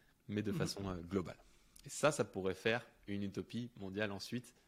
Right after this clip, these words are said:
Speaker 1: si cette culture, euh, si cette culture change, ça pourrait, euh, si la pop culture change, ça pourrait changer vraiment, euh, euh, à grande échelle.
Speaker 2: Mhm. Et puis, euh, si les gens veulent aller un petit peu, euh, plus loin, est-ce que t'aurais, euh,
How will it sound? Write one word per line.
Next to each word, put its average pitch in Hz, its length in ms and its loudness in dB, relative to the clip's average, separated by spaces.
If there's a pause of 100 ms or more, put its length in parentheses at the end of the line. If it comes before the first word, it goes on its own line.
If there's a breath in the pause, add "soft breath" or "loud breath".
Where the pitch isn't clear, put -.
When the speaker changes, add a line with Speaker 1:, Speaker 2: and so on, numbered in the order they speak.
Speaker 1:
si - 180 -4
cette 104 240 0
culture, 127 580 2 (720)
euh, 90 440 -4 (520 soft breath)
si - 140 -12
cette 104 160 0
culture 120 340 2
change, 151 260 0
ça - 140 -8
pourrait, 104 460 -4
euh, 95 120 -6 (580 soft breath)
si - 140 -6
la 110 120 8
pop 165 280 2
culture 139 380 2
change, 151 320 2
ça - 200 -2
pourrait 101 220 -2
changer 98 360 -6
vraiment, 95 460 -2
euh, 87 60 -2 (680 loud breath)
euh, 90 260 0 (100)
à 98 100 0
grande 95 180 4
échelle. - 240 -4 (760)
Speaker 2:
Mhm. 127 200 2 (760 loud breath)
Et 147 80 4
puis, 226 240 8
euh, 131 220 8
si - 160 0
les 156 100 10
gens 170 200 10
veulent 139 260 6
aller 131 220 6
un 127 180 6
petit 127 140 0
peu, 151 340 8
euh, 123 80 6
plus 143 280 4
loin, 160 300 8
est-ce 135 140 4
que - 80 0
t'aurais, 139 420 6
euh, 117 160 6